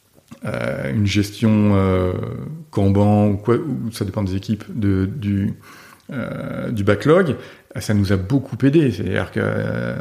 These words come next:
en remote, on était absolument à l'aise. On a, pour nous, on n'a pas du tout baissé de rythme à aucun moment. On était, on, on travaillait déjà comme ça. Que les gens soient à cent kilomètres ou à mille kilomètres, ça posait aucun problème. Il se trouve qu'on avait, nous, depuis quinze ans, euh, au moins une douzaine,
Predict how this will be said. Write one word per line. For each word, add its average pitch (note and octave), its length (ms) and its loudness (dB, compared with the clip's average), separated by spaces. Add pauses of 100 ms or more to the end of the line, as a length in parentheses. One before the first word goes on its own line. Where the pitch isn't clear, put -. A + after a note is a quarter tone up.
en F#2+ 100 -4
remote, A2 420 2
on F#2 120 -4
était A#2+ 300 -6
absolument G2+ 580 0
à F#2 60 0
l'aise. C#3 300 2
On G#2 100 -2
a, F#2+ 100 2
pour G#2+ 240 -4
nous, A2 220 2
on G2 60 -2
n'a F#2 140 -4
pas - 220 -4
du B2 200 -2
tout C3+ 140 -6
baissé B2 400 0
de G2 520 0
rythme A#2 380 0
à F#2+ 100 0
aucun A#2+ 260 2
moment. G#2 280 2
On D3+ 140 2
était, G2+ 260 0 (180)
on, A2+ 80 -4 (180)
on A#2 80 -2
travaillait F#2+ 400 -2
déjà A#2+ 300 2
comme G2 180 -2
ça. F3+ 240 2 (260)
Que A2+ 100 -2
les G#2 100 4
gens A2+ 160 4
soient G#2+ 280 -4
à - 180 -6
cent - 200 -6
kilomètres G2+ 500 -2
ou - 40 -8
à - 60 -6
mille G2+ 200 0
kilomètres, A2 360 -4
ça A#2 140 -12
posait G#2+ 260 -8
aucun B2 280 -2
problème. C#3+ 420 0 (340)
Il B2+ 80 -2
se - 60 -8
trouve D3+ 180 2
qu'on A#2+ 160 2
avait, G#2 140 4
nous, A#2 180 4
depuis G#2+ 280 -2
quinze A2 280 0
ans, A#2+ 220 2 (460)
euh, - 160 -6
au A2 120 -2
moins G#2 160 2
une G#2+ 120 4
douzaine, A2+ 460 2